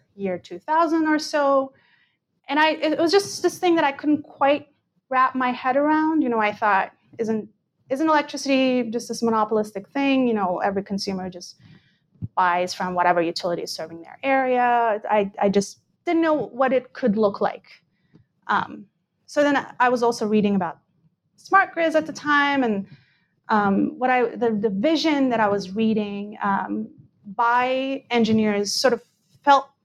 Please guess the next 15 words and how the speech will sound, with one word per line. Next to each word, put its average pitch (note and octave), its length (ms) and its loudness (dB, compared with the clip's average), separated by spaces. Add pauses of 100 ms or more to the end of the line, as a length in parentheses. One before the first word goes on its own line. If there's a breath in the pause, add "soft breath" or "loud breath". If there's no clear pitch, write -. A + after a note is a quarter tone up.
(100)
to - 120 -2
me A#3+ 240 4
that G#3+ 220 0 (280)
it A3+ 160 2
might A#3+ 460 0
have G#3 260 -2
easily A3+ 320 0
belonged G#3 360 2
in G#3 80 0
an G3 60 -2
economics F#3+ 480 2
journal, - 360 -18 (180)
right? G3+ 180 2 (420 soft breath)
They A#3+ 200 0
were, G#3 520 0